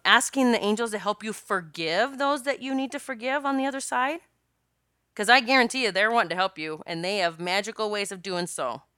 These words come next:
I am always welcoming more of my spiritual team members, whoever wants to hop on board and help me.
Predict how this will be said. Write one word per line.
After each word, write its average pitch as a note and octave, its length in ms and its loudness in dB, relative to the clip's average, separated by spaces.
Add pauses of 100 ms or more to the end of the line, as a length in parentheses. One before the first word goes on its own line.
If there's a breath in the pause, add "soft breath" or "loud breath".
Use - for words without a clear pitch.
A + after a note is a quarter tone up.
(500 soft breath)
I A3 420 2
am F#3+ 480 -2 (1500)
always A#3 400 4
welcoming D#3 560 -4 (200)
more G3 280 -4
of G3+ 100 -6
my F#3+ 360 2 (240 loud breath)
spiritual G#3 500 -2
team G#3 220 -2
members, E3+ 300 0
whoever G#3+ 360 4
wants F#3 220 2
to F3 140 -8
hop E3 260 0
on D3+ 160 0
board D3 240 -8
and C#3+ 80 -12
help D3+ 220 -6
me. G3+ 240 -10